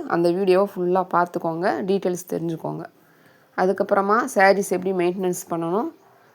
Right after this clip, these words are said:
கொரியர் எப்பொழுது வீட்டுக்கு வரும், பார்சல் ஓப்பன் வீடியோ எப்படி எடுக்கணும்னு தனித்தனியா கொடுத்துருக்கோம். அந்த வீடியோவையும் பார்த்து டைம் இருந்தா பார்த்துட்டு அப்புறமா எங்ககிட்ட பர்ச்சேஸ் பண்ணுங்க. நீங்க இந்த ஒரு வீடியோ பார்த்தா போதும். ஆன்லைன் ஷாப்பிங், ஆன்லைன்ல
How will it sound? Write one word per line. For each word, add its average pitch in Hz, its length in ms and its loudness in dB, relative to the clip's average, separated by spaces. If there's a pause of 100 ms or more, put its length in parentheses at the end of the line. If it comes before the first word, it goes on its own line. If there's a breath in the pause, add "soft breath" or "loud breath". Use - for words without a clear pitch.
(560 soft breath)
கொரியர் 202 360 8
எப்பொழுது 190 360 4
வீட்டுக்கு 196 380 -4
வரும், 208 280 2
பார்சல் 247 360 6
ஓப்பன் 170 320 -2
வீடியோ 175 180 2 (120)
எப்படி 175 280 -2
எடுக்கணும்னு 185 480 0
தனித்தனியா 185 460 2 (180)
கொடுத்துருக்கோம். 185 520 0 (720 soft breath)
அந்த 202 140 2 (100)
வீடியோவையும் 208 480 2
பார்த்து 196 280 2
டைம் 196 260 6
இருந்தா 196 240 2 (400)
பார்த்துட்டு 190 400 6 (240)
அப்புறமா 185 400 2
எங்ககிட்ட 180 380 0
பர்ச்சேஸ் 185 420 0
பண்ணுங்க. 175 260 0 (120)
நீங்க 196 180 0
இந்த 180 180 2
ஒரு 190 200 4
வீடியோ 202 220 4 (120)
பார்த்தா 185 200 6 (140)
போதும். 185 300 2 (220)
ஆன்லைன் 185 360 4
ஷாப்பிங், 190 420 0 (1200 soft breath)
ஆன்லைன்ல 202 480 4